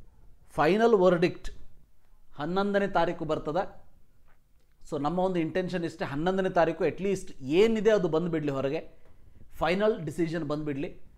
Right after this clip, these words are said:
ಯಾಕಂತಂದ್ರೆ ಇನ್ನೂ ಕೂಡ ನಾವು ವೇಟ್ ಮಾಡ್ಕೋತಾ ಹಿಯರಿಂಗನ್ನು, ಆ, ನೆಕ್ಸ್ಟ್ ಪೋಸ್ಟ್‌ಪೋನ್ ಮಾಡ್ತಾ ಹೋದ್ರು ಅಂತಂದ್ರೆ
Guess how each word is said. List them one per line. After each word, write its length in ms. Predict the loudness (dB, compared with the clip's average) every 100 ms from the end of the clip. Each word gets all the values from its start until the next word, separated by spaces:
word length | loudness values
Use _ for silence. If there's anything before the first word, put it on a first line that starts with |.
| -20 -12 -8
ಯಾಕಂತಂದ್ರೆ 460 | -4 -2 -2 -2
ಇನ್ನೂ 280 | -2 -2 -2
ಕೂಡ 180 | 0 0
ನಾವು 200 | 2 4
ವೇಟ್ 220 | 4 2
ಮಾಡ್ಕೋತಾ 420 | 2 0 -2 -2
ಹಿಯರಿಂಗನ್ನು, 580 | 0 0 0 0 0 0 0 -2 -10 -8 -2
ಆ, 220 | 0 0
ನೆಕ್ಸ್ಟ್ 400 | 0 0 -2 -2
ಪೋಸ್ಟ್‌ಪೋನ್ 400 | -2 0 0 2
ಮಾಡ್ತಾ 240 | 2 2
ಹೋದ್ರು 240 | -2 0 2
ಅಂತಂದ್ರೆ 720 | 2 0 0 2 0 -2 -16